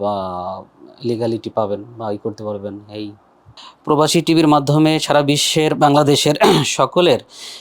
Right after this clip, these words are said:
সামনে তুলে ধরার জন্য প্রবাসী টিভিকে ধন্যবাদ। আর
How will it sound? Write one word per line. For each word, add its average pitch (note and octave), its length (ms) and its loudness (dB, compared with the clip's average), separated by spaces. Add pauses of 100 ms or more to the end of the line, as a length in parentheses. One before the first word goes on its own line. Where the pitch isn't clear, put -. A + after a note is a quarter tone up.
(120)
সামনে D3+ 320 2
তুলে D3 240 2
ধরার C3+ 260 2
জন্য C#3 200 0
প্রবাসী C3 340 -2
টিভিকে C3+ 480 -2
ধন্যবাদ। B2+ 460 0 (800)
আর B2 260 4